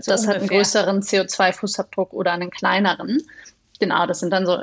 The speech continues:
Speaker 2: eher ungefähre Werte, ähm, aber zumindest schon mal anfangen. Ähm, genau, das machen wir und, äh, das ist halt, wir kümmern uns dann um die ganze Abwicklung, wir, um die Auswahl der Projekte.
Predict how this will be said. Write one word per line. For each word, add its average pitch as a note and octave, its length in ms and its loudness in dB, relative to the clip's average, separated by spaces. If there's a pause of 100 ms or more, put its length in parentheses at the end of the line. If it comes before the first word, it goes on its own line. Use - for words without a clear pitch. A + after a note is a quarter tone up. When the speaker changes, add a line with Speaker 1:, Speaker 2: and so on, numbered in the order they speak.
(280)
Speaker 2:
eher F#3+ 200 2
ungefähre G3+ 640 2
Werte, G#3+ 400 4 (420)
ähm, F#3+ 380 2
aber F#3 220 4
zumindest G3+ 360 2
schon G#3 100 -2
mal F3 80 2
anfangen. G3+ 800 -4
Ähm, F#3 720 0 (180)
genau, E3+ 320 0
das F#3+ 200 2
machen G#3 340 2
wir A3 200 4
und, G3 200 2
äh, F#3 460 2
das F#3 180 -2
ist G3 180 -4
halt, F#3 400 2
wir F#3 140 2
kümmern G3 340 -2
uns F3+ 140 -6
dann F3+ 140 -4
um F#3 80 -10
die F3+ 80 -10
ganze F#3 260 -2
Abwicklung, F#3 600 -2
wir, F3 200 -2
um F#3 100 -4
die - 180 -8
Auswahl F#3+ 420 2
der F3+ 80 0
Projekte. F#3+ 800 2